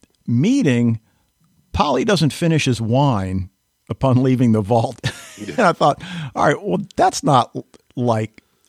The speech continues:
Speaker 1: Polly.
Speaker 2: Seems out of
Speaker 1: Is it
Speaker 2: character, yeah, a little bit.
Speaker 1: Yeah, is it,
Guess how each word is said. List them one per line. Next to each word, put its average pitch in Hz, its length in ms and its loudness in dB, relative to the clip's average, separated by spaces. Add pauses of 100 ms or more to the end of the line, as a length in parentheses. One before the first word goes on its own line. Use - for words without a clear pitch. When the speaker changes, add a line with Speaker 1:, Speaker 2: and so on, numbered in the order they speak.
(140)
Speaker 1:
Polly. 117 360 2
Speaker 2:
Seems 175 260 -2
out - 140 0
of 180 40 -4
Speaker 1:
Is 143 140 2
it - 20 0
Speaker 2:
character, 92 320 -4
yeah, 95 140 -8
a 90 100 -10
little 90 120 -8
bit. 98 180 -10 (100)
Speaker 1:
Yeah, - 140 -2
is 165 460 2
it, 127 180 2